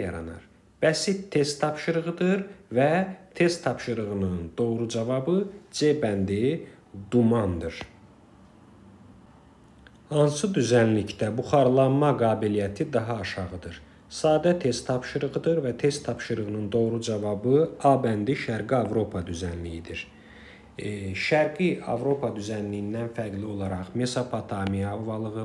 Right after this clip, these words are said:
Braziliya yaylası, Orinoco ovalığı və Hind Qanq ovalığında havanın temperaturu daha yüksəkdir və dolayısıyla burada buxarlanma qabiliyyəti də daha yüksəkdir. Temperaturu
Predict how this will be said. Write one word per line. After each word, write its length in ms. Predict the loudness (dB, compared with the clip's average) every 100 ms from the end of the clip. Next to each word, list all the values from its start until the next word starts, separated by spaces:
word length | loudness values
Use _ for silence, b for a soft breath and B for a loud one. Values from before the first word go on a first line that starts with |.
| -2
Braziliya 540 | -2 -2 -4 -6 -6
yaylası, 640 | -6 -6 -6 -8 -6 -6
Orinoco 580 | -4 -4 -4 -4 -4 -4
ovalığı 440 | -4 -4 -4 -4 -4
və 100 | -4
Hind 160 | -4 -6
Qanq 280 | -6 -6 -4
ovalığında 560 | -4 -4 -6 -8 -8 -8
havanın 360 | -8 -8 -8 -10
temperaturu 640 | -10 -10 -8 -10 -10 -12 -10
daha 220 | -8 -8
yüksəkdir 680 | -8 -10 -8 -8 -6 -4 -4 -4
və 100 | -8
dolayısıyla 800 | -8 -8 -10 -10 -8 -8 -8 B B B -4
burada 560 | -2 0 -2 -2 -4 B -16 -12
buxarlanma 640 | -6 -6 -4 -6 -6 -6 -6
qabiliyyəti 560 | -6 -6 -6 -6 -10 -10
də 320 | -6 -6 -8 -12 -12
daha 400 | -10 -6 -6 -6 -8 -10
yüksəkdir. 640 | -10 -12 -14 -14 -18 -18 -20 -20 -20 -20 -20 -20 -20 -20 -20 -20 -20 -20 -20 -20 -20 _ -20 -20 -20 -20 -20 _ _ _ _ _
Temperaturu 800 | 4 6 8 8 8 6 4 4